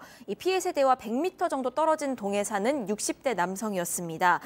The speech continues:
이 경찰은 남성의 집에서 새총과 쇠구슬을 찾아냈고, 여기에 더해서 고무밴드, 표적지, 이런 것들도 발견을 했습니다. 이 남성은 경찰 조사에서 범행을 인정했습니다.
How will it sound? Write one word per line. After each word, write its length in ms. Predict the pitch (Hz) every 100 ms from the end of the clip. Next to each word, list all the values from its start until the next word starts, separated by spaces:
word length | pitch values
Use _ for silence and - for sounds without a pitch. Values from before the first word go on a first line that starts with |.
| - -
이 60 | 220
경찰은 460 | 214 220 302 285
남성의 440 | 214 170 247 320 302
집에서 320 | 240 208 202
새총과 460 | 208 - 427 370 302
쇠구슬을 520 | 359 370 349 294 233
찾아냈고, 680 | 285 285 208 151 247 202 - - -
여기에 280 | 190 196 262
더해서 260 | 254 226 226
고무밴드, 680 | - 240 294 233 202 196
표적지, 540 | - 370 370 - - 151
이런 240 | 208 285
것들도 340 | 285 254 208 196
발견을 420 | 190 170 165 175
했습니다. 540 | 208 - 185 160 160 - - -
이 80 | 208
남성은 480 | 185 226 302 302 285
경찰 320 | 214 233 262
조사에서 320 | 226 220 208
범행을 560 | - 208 226 226 220 170
인정했습니다. 840 | 220 214 220 240 - 170 147 139